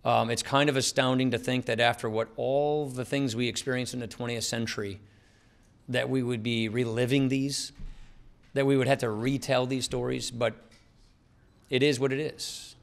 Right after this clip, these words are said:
When you hear the kinds of rhetoric coming from places like Iran, um,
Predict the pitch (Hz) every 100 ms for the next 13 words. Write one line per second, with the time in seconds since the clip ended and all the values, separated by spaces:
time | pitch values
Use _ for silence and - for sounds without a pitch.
0 | - 127 139 127 160 196 - 151 160 123
1 | 117 139 139 123 143 131 117 104 131 120
2 | 110 107 113 120 113 101 95 - - -
3 | _ _ - - 117 107 107